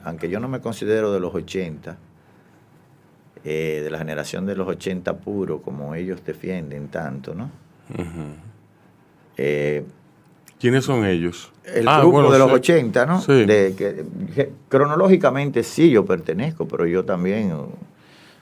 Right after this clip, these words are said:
Speaker 1: como te dije, yo, bueno.
Speaker 2: Tú, tú eres
Speaker 1: O
Speaker 2: are-,
Speaker 1: sea,
Speaker 2: are-, are-,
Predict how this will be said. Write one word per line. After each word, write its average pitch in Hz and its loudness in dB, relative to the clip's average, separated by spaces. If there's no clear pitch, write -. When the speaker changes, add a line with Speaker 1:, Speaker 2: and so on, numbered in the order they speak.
Speaker 1:
como 85 -8
te 76 -6
dije, 90 -4
yo, 78 -4
bueno. 73 -10
Speaker 2:
Tú, 135 0
tú - 2
eres 143 6
Speaker 1:
O 117 -6
Speaker 2:
are-, 110 6
Speaker 1:
sea, 110 6
Speaker 2:
are-, - 2
are-, 117 8